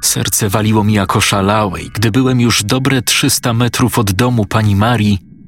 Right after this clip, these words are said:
zadzwonił mi w kieszeni telefon, wyrywając mnie z tego amoku.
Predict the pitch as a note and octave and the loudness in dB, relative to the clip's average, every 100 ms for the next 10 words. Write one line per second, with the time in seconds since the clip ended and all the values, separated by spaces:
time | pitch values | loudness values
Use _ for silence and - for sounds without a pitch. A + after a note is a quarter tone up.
0 | - - - - - A2 G#2 G2+ B2 A#2+ | -20 -20 -20 -6 -2 -2 -2 0 0 2
1 | A2+ A2 G#2 - B2 - A2 G2 F#2 F#2 | 2 2 0 0 0 0 2 0 0 0
2 | F#2+ F#2+ - A#1 A#1 - - - - - | 0 -2 -4 -10 -10 -14 -16 -20 -20 -20
3 | - G2+ A2 A2+ G2+ A#2 G#2+ E2+ F2+ - | -4 0 0 0 0 0 0 -4 -6 -2
4 | G#2 G#2 G2+ - G2+ G#2+ G#2 G2+ G2 - | 0 2 0 -2 0 0 2 2 0 -4